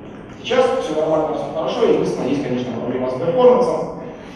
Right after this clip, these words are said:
но, тем не менее, посмотреть, поглядеть, как это все дело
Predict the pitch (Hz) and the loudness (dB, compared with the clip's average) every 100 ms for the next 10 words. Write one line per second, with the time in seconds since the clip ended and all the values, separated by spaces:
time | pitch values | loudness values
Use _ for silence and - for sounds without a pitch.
0 | - - 165 240 285 277 190 170 - 185 | -18 -12 -4 0 4 6 4 2 0 0
1 | 160 127 113 104 101 - - - - - | 0 0 2 0 -2 -4 -8 -6 -6 -2
2 | - 196 202 - - 117 117 160 - - | -2 0 0 -2 -2 -2 0 0 -2 -4
3 | - - - 110 | -6 -8 -6 0